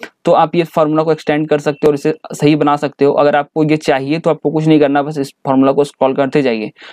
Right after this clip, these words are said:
तो मैं इसे ठीक कर, करता हूँ। यहाँ पर मैं इस ब्र-, इक्वल टू के आगे लगाता हूँ if ब्रैकेट, यहाँ से आपको ओपन करना है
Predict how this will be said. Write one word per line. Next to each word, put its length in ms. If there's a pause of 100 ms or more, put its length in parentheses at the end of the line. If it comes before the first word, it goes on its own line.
(120)
तो 60
मैं 80
इसे 120
ठीक 260
कर, 240
करता 280
हूँ। 120
यहाँ 200
पर 240
मैं 240
इस 180
ब्र-, 240
इक्वल 300
टू 120
के 60
आगे 180
लगाता 320
हूँ 180
if 140 (1160)
ब्रैकेट, 480
यहाँ 220
से 140
आपको 340
ओपन 220
करना 300
है 160